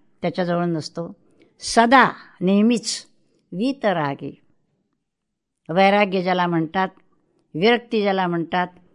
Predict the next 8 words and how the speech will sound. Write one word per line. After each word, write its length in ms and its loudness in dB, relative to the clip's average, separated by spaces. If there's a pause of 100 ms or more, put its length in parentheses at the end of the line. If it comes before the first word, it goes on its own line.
(120)
असा 220 -6
हा 80 -2
विरक्त 440 -6
पुरुष 420 -8
असतो. 300 -16 (880)
कशाची 460 -2
इच्छा 340 -6
नसलेला, 560 -8